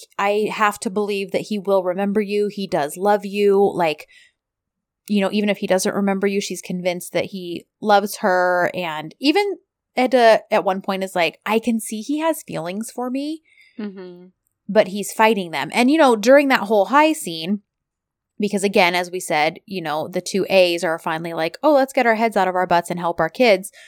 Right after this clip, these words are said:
Speaker 2: Yeah.
Speaker 1: So with the help of Seifi, they go to this, you know, herb shop and
Speaker 2: Yeah.
Speaker 1: buy a bunch of herbs that I'm like, "You can't hide that in chocolate. You would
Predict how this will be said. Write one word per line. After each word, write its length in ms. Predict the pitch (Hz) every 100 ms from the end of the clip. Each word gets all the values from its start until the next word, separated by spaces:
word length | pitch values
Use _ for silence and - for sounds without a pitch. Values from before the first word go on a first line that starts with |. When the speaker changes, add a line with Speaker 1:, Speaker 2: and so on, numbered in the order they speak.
| - _
Speaker 2:
Yeah. 280 | 214 185 151 _ _ _ -
Speaker 1:
So 180 | -
with 160 | 262 240
the 100 | 240
help 200 | 226 226
of 80 | 208
Seifi, 480 | - 254 226 226 220
they 160 | 196
go 220 | 185 185
to 80 | 180
this, 420 | 180 170 - - - _ -
you 160 | 202
know, 180 | 170 160
herb 260 | 214 226 214
shop 420 | - 214 190 185 -
and 280 | 185 175 170 _ _ _ _
Speaker 2:
Yeah. 260 | 202 202 -
Speaker 1:
buy 240 | 202 214
a 220 | 220 202
bunch 220 | 196 240 269
of 80 |
herbs 200 | 240 240
that 100 | 214
I'm 80 | 220
like, 220 | 214 196 185
"You 180 | 190
can't 300 | 214 254 269
hide 260 | 208 214 208
that 180 | 190 165
in 100 | 175
chocolate. 460 | 160 190 - 160 156
You 140 | 175
would 140 | 175